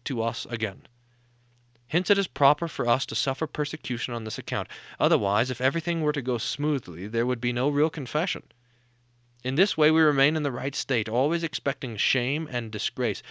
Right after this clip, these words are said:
yea, even death for the Lord's sake, as it was in the ancient church. Furthermore, I, I said it is not enough to go to the Lord's Supper unless you are assured and know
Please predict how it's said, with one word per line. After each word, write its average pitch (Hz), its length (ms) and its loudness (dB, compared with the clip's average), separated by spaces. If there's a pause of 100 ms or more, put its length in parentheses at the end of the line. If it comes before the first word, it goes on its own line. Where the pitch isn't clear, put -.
(220)
yea, 139 240 6
even 135 460 0
death 131 320 0
for 139 140 -6
the 117 100 0
Lord's 127 380 -2
sake, - 360 -8
as 120 200 -2
it 107 120 -8
was 131 360 -2
in 147 260 -2
the 117 160 -6
ancient 113 340 -8
church. - 360 -12 (1200)
Furthermore, 110 380 2 (400)
I, 143 180 2
I 147 140 -2
said 156 240 2
it 131 100 0
is 110 160 -4
not 135 180 2
enough 120 300 0
to - 80 -6
go 110 220 -2
to 120 80 -4
the 104 100 -6
Lord's 101 240 -4
Supper 123 320 -2
unless 107 320 -2
you 113 80 -2
are 101 120 2
assured 120 380 0
and 107 140 -6
know 123 320 2